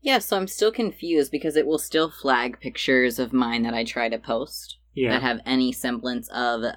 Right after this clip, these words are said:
Speaker 1: my, quote, female presenting nipples. Now, did anyone ever
Speaker 2: <laughs>
Speaker 1: ask my nipples if they were female presenting? Did anyone think to ask them?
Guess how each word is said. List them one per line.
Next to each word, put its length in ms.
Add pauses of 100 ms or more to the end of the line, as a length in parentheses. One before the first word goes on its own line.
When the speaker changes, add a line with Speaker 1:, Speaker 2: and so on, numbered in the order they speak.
(400)
Speaker 1:
my, 360
quote, 560 (260)
female 720
presenting 800
nipples. 760 (600)
Now, 540 (340)
did 140
anyone 400
ever 280
Speaker 2:
<laughs> 120
Speaker 1:
ask 440
my 220
nipples 880 (340)
if 200
they 220
were 440 (300)
female 440
presenting? 800 (400)
Did 120
anyone 520
think 400
to 200
ask 380
them? 360